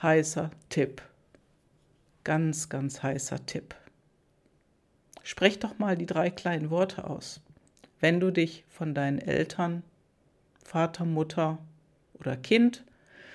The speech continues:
verabschiedest. Die drei kleinen Worte, "Ich liebe dich."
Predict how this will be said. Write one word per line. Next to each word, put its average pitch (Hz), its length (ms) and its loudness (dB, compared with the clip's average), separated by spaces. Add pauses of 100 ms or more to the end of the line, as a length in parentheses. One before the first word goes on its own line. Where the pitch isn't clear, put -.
(320)
verabschiedest. - 840 0 (2000)
Die 151 80 0
drei 156 260 6
kleinen 226 360 4
Worte, 156 420 -2 (1400)
"Ich 196 420 2 (560)
liebe 160 580 0 (460)
dich." - 440 -6